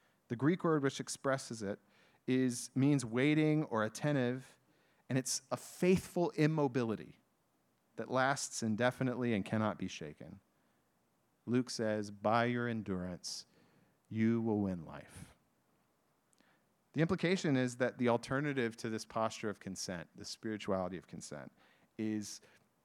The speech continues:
a spirituality of control that takes the shape of vengeance, that takes the shape of retaliation, that takes the s-, the shape of reciprocating when one is hurt, that takes the shape of scandal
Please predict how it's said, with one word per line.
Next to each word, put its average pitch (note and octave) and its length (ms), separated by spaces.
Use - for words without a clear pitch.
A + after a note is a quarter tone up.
a - 40
spirituality D3 520
of B2+ 60
control G#2+ 540
that G#2+ 120
takes A#2+ 200
the A#2+ 100
shape A#2 240
of F#2+ 80
vengeance, C3 720
that - 80
takes A#2+ 220
the - 100
shape A#2+ 260
of G2+ 100
retaliation, A#2+ 920
that G#2+ 100
takes C3+ 220
the C3 80
s-, - 180
the B2 80
shape C3+ 300
of A2 120
reciprocating E3 1000
when A#2+ 160
one B2+ 160
is A2 140
hurt, - 440
that C3 100
takes D3+ 260
the D3 140
shape D3+ 300
of - 100
scandal D#3+ 800